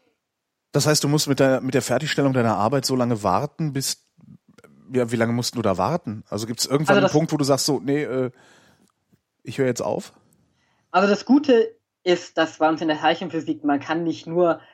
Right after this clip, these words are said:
Speaker 2: dann eine Doktorarbeit abgeben, wenn man entweder ein Teilchen gefunden hat oder komplett ausgeschlossen hat, dass es ein Teilchen gibt, weil dann gäb's, glaub ich, relativ wenige Doktortitel in der Teilchenphysik, weil so oft passiert das einfach nicht.
Speaker 1: <laughs> Ja.
Speaker 2: Ähm, bei uns ist üblicherweise so,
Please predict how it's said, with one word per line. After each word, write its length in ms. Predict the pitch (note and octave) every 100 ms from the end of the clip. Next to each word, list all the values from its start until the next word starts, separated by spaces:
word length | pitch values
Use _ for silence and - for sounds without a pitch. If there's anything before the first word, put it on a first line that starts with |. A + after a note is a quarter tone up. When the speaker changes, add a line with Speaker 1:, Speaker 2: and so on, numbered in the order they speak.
| _ _
Speaker 2:
dann 120 | D#3
eine 120 | E3
Doktorarbeit 580 | D3+ D3+ D3 C3 D3 C#3+
abgeben, 380 | D3 - D3+ D#3
wenn 140 | D3+
man 100 | C#3+
entweder 240 | D#3+ D3+ D3+
ein 60 |
Teilchen 340 | C#3+ D#3 D#3 D3+
gefunden 400 | C#3 C4 C4+ F#3
hat 160 | E3+
oder 160 | E3+ D#3
komplett 380 | D3 C#3 D3 D3
ausgeschlossen 640 | D#3 - C3+ D3+ B2+ C#3
hat, 180 | C3+ - _ _ _
dass 140 | - D3
es 100 | C#3+
ein 60 |
Teilchen 380 | C#3+ D3 D3 D3
gibt, 260 | C#3 - -
weil 140 | D3
dann 160 | C#3+ C#3+
gäb's, 260 | D3 D3
glaub 220 | - C#3 C3+
ich, 120 | C3
relativ 440 | D#3+ D#3 D#3 -
wenige 320 | D3+ D#3 D3
Doktortitel 560 | D3+ C#3+ C#3+ - D3 D3+
in 80 | C#3+
der 100 | C3
Teilchenphysik, 680 | C3+ C3+ D3 B2 B2+ D3 -
weil 140 | D3
so 100 | C#3+
oft 180 | C#3+ -
passiert 320 | C#3+ C3 D3
das 140 | C#3 C#3
einfach 400 | C3+ B2 A#2 -
nicht. 200 | - -
Speaker 1:
<laughs> 40 | -
Ja. 240 | - - - - _ _ _ _ -
Speaker 2:
Ähm, 160 | E4+
bei 140 | - F3
uns 160 | D#4
ist 160 | G3 -
üblicherweise 640 | G3 F#3+ F3 D3 C#3+ D3+ D3+
so, 360 | D3 D3 C#3